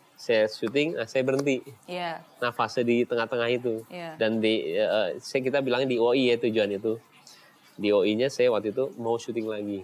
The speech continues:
Speaker 2: Hmm.
Speaker 1: Apa yang harus dilakuin ke bawahnya.
Speaker 2: Oke.
Speaker 1: Akhirnya udah tuh berjuang selama enam bulan ditolakin terus dan akhirnya tadi saya cerita, akhirnya masuk.
Speaker 2: Oke.
Speaker 1: Mm-mm.
Speaker 2: Tapi kadang memang harus dipaksa dulu sih.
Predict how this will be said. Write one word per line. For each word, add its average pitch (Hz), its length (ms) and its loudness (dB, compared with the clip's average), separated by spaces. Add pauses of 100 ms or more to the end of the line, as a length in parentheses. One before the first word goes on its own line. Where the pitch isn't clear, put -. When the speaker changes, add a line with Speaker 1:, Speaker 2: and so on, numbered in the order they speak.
(120)
Speaker 2:
Hmm. 190 760 -10
Speaker 1:
Apa 113 220 -4
yang 107 160 -2
harus 104 80 -12
dilakuin 98 340 -6
ke 98 80 -8
bawahnya. 90 540 -4 (320)
Speaker 2:
Oke. 170 160 -16
Speaker 1:
Akhirnya 143 240 0
udah 170 160 2
tuh 165 160 -2
berjuang 117 520 -2
selama 110 340 -4
enam 107 180 -4
bulan 110 320 0
ditolakin 104 480 -2
terus 117 240 -4
dan 104 160 -8
akhirnya 107 260 -2
tadi 95 220 -10
saya 98 320 -6
cerita, 98 400 -6
akhirnya 95 260 -12
masuk. 95 300 -18 (160)
Speaker 2:
Oke. 160 560 -14
Speaker 1:
Mm-mm. 120 240 -8
Speaker 2:
Tapi 180 240 -12
kadang 208 260 -2
memang 190 220 -4
harus 165 160 -4
dipaksa 180 480 -4
dulu 226 240 0
sih. 165 320 -10